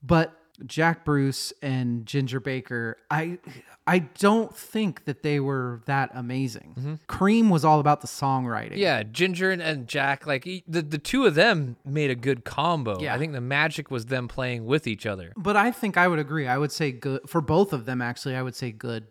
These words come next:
Speaker 1: Maybe Ginger.
Speaker 2: Yeah.
Speaker 1: Nah, I'm not gonna. I've got enough hate mail over the last. We're gonna. Um,
Speaker 2: That's,
Speaker 1: yeah.
Speaker 2: yep.
Speaker 1: Here's one that might set you off for a couple minutes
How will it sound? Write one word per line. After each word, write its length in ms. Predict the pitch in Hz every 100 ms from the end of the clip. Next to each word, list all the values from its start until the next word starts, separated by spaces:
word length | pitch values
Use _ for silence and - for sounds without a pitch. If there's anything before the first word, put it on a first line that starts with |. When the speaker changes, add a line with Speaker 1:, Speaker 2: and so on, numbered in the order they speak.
| -
Speaker 1:
Maybe 540 | 135 120 139 170 202
Ginger. 420 | 147 - 170 151 -
Speaker 2:
Yeah. 180 | 226 -
Speaker 1:
Nah, 220 | 131 120
I'm 100 | 120
not 220 | 123 117
gonna. 320 | 120 113 101 - _ _ _ _ - - - - _ -
I've 100 | 143
got 180 | 139
enough 280 | 117 120 113
hate 240 | - 127 113
mail 200 | 120 117
over 100 | 113
the 60 |
last. 360 | 117 117 107 -
We're 80 | 117
gonna. 200 | 117 104 _ - - - -
Um, 420 | 160 151 147 143
Speaker 2:
That's, 480 | 123 131 139 110 - -
Speaker 1:
yeah. 80 | 120
Speaker 2:
yep. 220 | 135 151
Speaker 1:
Here's 300 | 139 165 170
one 200 | 165 143
that 160 | 135 127
might 260 | 147 131 117
set 220 | 151 120
you 100 | 131
off 240 | 123 123
for 140 | - 117
a 40 |
couple 280 | - 123 117
minutes 560 | 117 120 - - -